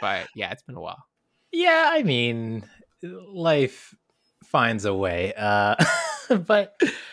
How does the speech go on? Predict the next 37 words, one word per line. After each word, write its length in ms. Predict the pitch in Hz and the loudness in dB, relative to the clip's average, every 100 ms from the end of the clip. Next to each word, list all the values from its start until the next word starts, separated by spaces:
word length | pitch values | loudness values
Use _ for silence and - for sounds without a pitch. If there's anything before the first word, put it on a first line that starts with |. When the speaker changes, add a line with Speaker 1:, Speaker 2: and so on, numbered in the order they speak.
| - - | -6 0
Speaker 2:
I 80 | |
don't 80 | 165 | 2
know. 180 | 98 98 123 | 2 0 0
Well, 800 | 123 120 117 120 127 131 139 113 | 2 2 0 -4 -2 0 0 0
wh-, 40 | |
where 200 | 143 131 | 2 2
are 180 | 98 82 | 2 0
we? 140 | 82 | -4
We 260 | 85 98 104 | -4 -2 0
are 220 | 104 104 | 0 0
in 680 | 98 98 95 92 90 90 87 | -2 -4 -4 -6 -8 -10 -10
December 800 | 90 - 95 92 92 90 92 87 | -10 -6 -4 -4 -4 -6 -6 -8
of, 500 | - 85 82 82 80 | -10 -8 -6 -8 -10
uh, 460 | 82 82 80 78 78 - _ _ _ _ - | -10 -8 -6 -6 -10 -14 _ _ _ _ -16
twenty 360 | - 82 82 | -10 -8 -8
twenty-three. 640 | - 87 82 - 80 80 87 | -10 -8 -10 -10 -10 -8 -8
It 100 | - | -10
seems 260 | 82 78 | -12 -10
like 180 | 82 76 | -10 -8
this 160 | 78 - | -10 -8
year 200 | 78 78 | -8 -6
was 440 | 78 76 - - - | -8 -10 -14 -14 -10
a 60 | |
blink. 380 | 82 87 82 78 | -8 -8 -8 -6
I 80 | 78 | -8
don't 120 | 80 | -8
know 140 | 80 76 | -10 -12
about 240 | 80 80 | -10 -12
you, 180 | 82 80 | -12 -12
Sean, 440 | - 80 78 80 _ _ | -10 -10 -10 -14 _ _
but 300 | - 78 - - _ _ _ _ _ _ | -16 -14 -14 -18 _ _ _ _ _ _
Speaker 1:
Yeah. 320 | - 104 95 - - _ _ - | -8 -2 -2 -2 -12 _ _ -10
Yeah, 320 | 107 101 95 | -4 -2 0
it 120 | 95 | 0
doesn't 280 | 107 101 98 | -2 -2 -6
feel 240 | - 98 | -6 -6
like, 400 | 98 98 98 _ | -4 -6 -8 _